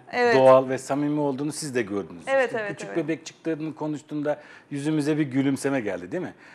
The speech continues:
Speaker 2: Hani bunu aslında
Speaker 1: Çok
Speaker 2: yadırgamıyoruz.
Speaker 1: güzel.
Speaker 2: Çünkü insanlar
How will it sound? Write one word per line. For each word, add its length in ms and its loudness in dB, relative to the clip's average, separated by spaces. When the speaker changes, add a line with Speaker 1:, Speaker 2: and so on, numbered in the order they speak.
Speaker 2:
Hani 280 -6
bunu 200 0
aslında 340 2
Speaker 1:
Çok 80 2
Speaker 2:
yadırgamıyoruz. 580 0
Speaker 1:
güzel. 140 -14
Speaker 2:
Çünkü 400 -8
insanlar 1040 -4